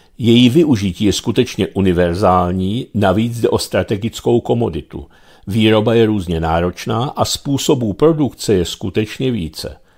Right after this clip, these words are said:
Cena je stále vyšší a díky idiotismu našich politiků ji sice hodně vyrábíme a v celku levně, ovšem do domácností a firem se dostává mnohem dražší, a to především o zisky zahraničních obchodníků.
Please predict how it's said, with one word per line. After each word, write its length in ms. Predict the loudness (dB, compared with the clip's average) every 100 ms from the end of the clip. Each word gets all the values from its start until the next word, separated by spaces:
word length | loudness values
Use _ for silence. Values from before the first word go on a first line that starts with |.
| _ _
Cena 320 | -2 2 4
je 60 | 2
stále 380 | 2 2 2 2
vyšší 540 | -2 -4 -4 -2 -2
a 120 | -2
díky 340 | 0 0 0 0
idiotismu 880 | 2 2 4 4 4 0 -2 0 0
našich 340 | 0 0 0
politiků 760 | 0 -2 -2 -8 -6 -2 0 0
ji 200 | 0 0
sice 320 | -2 -2 2
hodně 280 | 2 2 0
vyrábíme 800 | 2 2 0 -2 -4 -4 -4 -8 -16 -12 -2
a 140 | 0
v 80 | 0
celku 340 | 0 0 2
levně, 460 | 2 2 2 -4 -6 _ -20 _ -2
ovšem 420 | -2 2 2 4
do 120 | 4
domácností 880 | 4 4 2 0 -2 -4 -6 -6 -4
a 100 | -4
firem 400 | -2 -2 -2 -6
se 220 | -4 -2
dostává 680 | 0 -2 0 2 2 2 2
mnohem 460 | 2 2 2 0 0
dražší, 640 | -2 -2 -6 -8 -8 -8 -12 -20 -20 -10 -4
a 80 | -2
to 180 | 0
především 760 | 0 2 2 2 -2 -6 -4 -4
o 140 | -2 -2
zisky 480 | 0 -2 -2 -2 2
zahraničních 880 | 2 2 0 -2 -4 -6 -6 -2
obchodníků. 800 | -4 -2 -2 -2 -8 -12 -18 -18